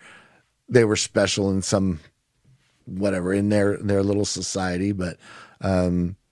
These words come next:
no, I don't think she ever, you know, reflects about, you know, her role in any of,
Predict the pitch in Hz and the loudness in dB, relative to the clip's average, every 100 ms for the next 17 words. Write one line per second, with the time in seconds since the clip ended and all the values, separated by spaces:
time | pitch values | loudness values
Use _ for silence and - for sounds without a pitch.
0 | _ 123 110 131 120 107 92 95 90 87 | _ 2 4 2 0 -4 -4 -4 -2 -2
1 | 80 - - - - 95 87 87 85 101 | -4 -8 -20 -20 -4 -2 0 0 -2 -2
2 | 85 - 92 82 85 78 _ - - _ | -2 -4 -4 0 0 -2 _ -20 -20 _
3 | _ _ _ _ _ _ 92 80 92 85 | _ _ _ _ _ _ -4 0 0 0
4 | 85 82 85 82 82 85 82 | 0 0 -2 -4 -6 -6 -8